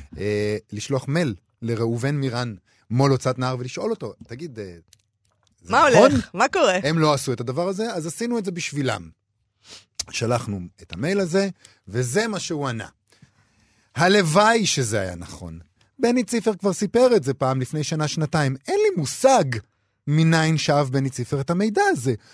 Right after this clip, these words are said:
Speaker 1: הוא רצה לשמח אותי וסיפר לי שנתניהו אוהב מאוד את הספר הזה, ואף רכש ממנו המון עותקים. אני אמרתי לו שאומנם הספר נמכר יפה, אבל בדקתי אצל המפיץ ונראה לי שהכמויות האלה מוגזמות בלשון המעטה,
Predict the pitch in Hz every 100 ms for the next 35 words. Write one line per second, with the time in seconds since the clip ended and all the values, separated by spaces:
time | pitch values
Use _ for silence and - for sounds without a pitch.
0 | _ - 202 220 214 - 214 247 254 -
1 | 151 135 - 156 190 175 151 139 127 135
2 | 139 131 127 131 123 117 - 101 - 101
3 | 110 110 117 110 104 160 156 139 120 120
4 | 139 156 156 160 180 131 101 _ - -
5 | _ 147 202 220 180 156 143 131 143 131
6 | 143 131 117 107 123 101 - 220 147 131
7 | 127 165 175 180 143 123 123 190 - 123
8 | 123 123 135 208 240 175 180 - _ _
9 | _ - 127 120 127 131 139 135 131 127
10 | 117 113 131 165 127 120 120 151 160 170
11 | 180 180 254